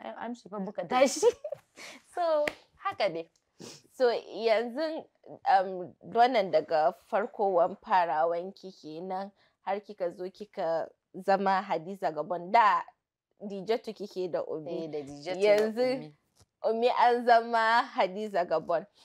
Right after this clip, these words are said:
Speaker 2: So, wane ne ko ko in ce wani fim ne kin ce da kina yin two scenes, three scenes,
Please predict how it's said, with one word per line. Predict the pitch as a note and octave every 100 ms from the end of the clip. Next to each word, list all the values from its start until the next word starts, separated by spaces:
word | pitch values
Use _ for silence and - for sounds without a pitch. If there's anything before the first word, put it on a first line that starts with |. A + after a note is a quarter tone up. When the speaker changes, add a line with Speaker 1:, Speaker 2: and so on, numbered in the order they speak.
| _ _ _
Speaker 2:
So, | _ - A#3+ G#3+ F3+ -
wane | A3 A3 A#3 A#3 A#3 C4 C#4+ D4+
ne | B3+ G#3+
ko | G#3 A3+
ko | A3+
in | A3 D3 G3+
ce | A3+
wani | G#3+ G#3 G3 G#3
fim | - - C4 A#3 G3+
ne | F#3+ B3 _ _ _ _ _
kin | - A3
ce | A#3 - F#3+
da | G3+ F#3
kina | F#3 G#3+ G#3 F#3
yin | F#3+ G3+ F#3+ F3+ - _ _
two | A3+ A3+
scenes, | - G3+ G3+ G3 -
three | G#3 G#3+
scenes, | G3+